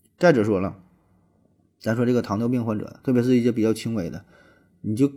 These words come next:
白给他做这个手术，他也不愿意去做，花钱事儿咱先不说哈，这确实得花几十万、上百万的，那都不止。就是说免费给你，给你换，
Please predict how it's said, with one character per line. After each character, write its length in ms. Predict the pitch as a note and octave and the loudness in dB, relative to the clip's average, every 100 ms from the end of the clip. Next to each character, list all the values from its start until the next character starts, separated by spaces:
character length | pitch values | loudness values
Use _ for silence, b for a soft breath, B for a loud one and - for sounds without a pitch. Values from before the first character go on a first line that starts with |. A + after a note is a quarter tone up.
| - - | -8 0
白 180 | A#2 | 2
给 120 | D#3+ G#2 | 4 2
他 140 | A#2+ | 2
做 220 | - D3 | 2 2
这 60 | B2 | 2
个 80 | G#2 | 0
手 120 | F2 | -6
术， 60 | |
他 100 | G#2 | 0
也 80 | A#2+ | 0
不 140 | G#2 F#2 | 0 -2
愿 160 | A#2 | -2
意 60 | A#2 | -2
去 140 | G2 | -4
做， 300 | - F#2 - - G2+ | -6 -8 -10 -14 -6
花 160 | - C3 | 0 2
钱 160 | A#2+ C3+ | 2 2
事 60 | |
儿 60 | C3+ | 2
咱 140 | B2 | 2
先 100 | C3+ | 0
不 140 | B2 F3+ | 2 0
说 220 | - F#2 | 0 -8
哈， 140 | F2 | -8
这 100 | G#2 | -10
确 160 | A#2+ C#3 | -2 0
实 140 | B2 | 2
得 100 | B2+ | 0
花 220 | G#2 A2 G#2+ | 0 0 -2
几 160 | - | -4
十 140 | F2 F2+ | -8 -4
万、 160 | A#2+ | -4
上 160 | - G#2+ | -4 -4
百 120 | - | -4
万 160 | G#2+ A#2 | -4 -4
的， 120 | F#2+ B B B B - | -6 B B B B -10
那 100 | G2+ | -6
都 100 | G2 | -4
不 140 | A2+ | -4
止。 180 | G#2+ - b b b b _ | -6 -12 b b b b _
就 120 | A#2 D#3+ | 2 4
是 140 | E3 | 6
说 120 | D3 | 4
免 180 | C#3 G#2+ | 4 4
费 120 | D#3 | 4
给 80 | C#3+ | 4
你， 120 | C3+ | 2
给 120 | A2+ | 0
你 100 | B2+ | -2
换， 300 | G2+ B2+ G2+ | -2 -4 -4